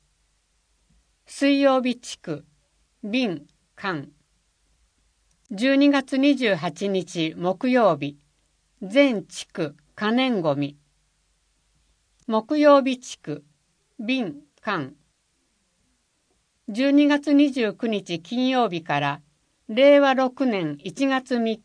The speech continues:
日水曜日までゴミの収集なし。一月四日木曜日、全地区可燃ゴミ。一月五日金曜日、西地区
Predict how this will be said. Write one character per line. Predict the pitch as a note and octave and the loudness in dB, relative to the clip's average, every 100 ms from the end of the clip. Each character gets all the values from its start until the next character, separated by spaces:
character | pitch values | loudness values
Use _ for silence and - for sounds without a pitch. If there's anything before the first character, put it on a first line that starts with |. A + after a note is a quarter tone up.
| _ | _
日 | G3+ F3+ | -2 -2
水 | - - C4+ | -8 -8 -4
曜 | C4+ C#4 A3+ | 2 2 0
日 | F3+ | -4
ま | E3+ E3+ | -4 -4
で | D3 D3+ _ _ - | -4 -6 _ _ -4
ゴ | G3 | 0
ミ | A#3+ | 2
の | C4 C4+ | 0 -2
収 | - B3 A#3+ | -4 -4 -4
集 | - A3 G3+ | -6 -6 -6
な | F#3 F#3 | -6 -8
し。 | F#3+ - - _ _ _ _ _ _ _ _ _ _ | -10 -16 -20 _ _ _ _ _ _ _ _ _ _
一 | - G3 C#4+ | -16 -4 -2
月 | C#4 C#4 C#4 | 0 -2 -4
四 | A#3+ A3+ - _ | -2 -4 -4 _
日 | F#3+ E3 - - | -2 -2 -8 -6
木 | F#3 F#3+ B3+ | -4 -4 -2
曜 | A#3+ E3+ | 0 0
日、 | C3+ - _ _ _ _ _ G#3 | -2 -10 _ _ _ _ _ -10
全 | G3+ C#4 B3 F3 | 0 0 0 -6
地 | - - | -14 -10
区 | E3+ C#3+ - - | -6 -6 -8 -12
可 | G#3 | -6
燃 | A3+ B3 G3 | -2 0 0
ゴ | D3+ C#3 | -2 -4
ミ。 | C#3 - _ _ _ _ _ _ _ _ _ _ _ _ _ _ _ _ _ | -6 -14 _ _ _ _ _ _ _ _ _ _ _ _ _ _ _ _ _
一 | G3+ - C#4 | -14 -6 -4
月 | C#4 C#4+ C4 | -2 -4 -4
五 | B3 A3 - | -6 -8 -10
日 | - G#3 F#3 | -4 -4 -4
金 | - B3+ B3+ | -4 -2 0
曜 | B3 F#3+ | 2 0
日、 | C#3 C#3+ _ _ _ _ _ _ _ _ _ _ _ _ _ | -2 -10 _ _ _ _ _ _ _ _ _ _ _ _ _
西 | G#3 A#3 - C#4+ | -4 -4 -2 -4
地 | C#4+ - | -4 -14
区 | - E3+ - | -8 -8 -8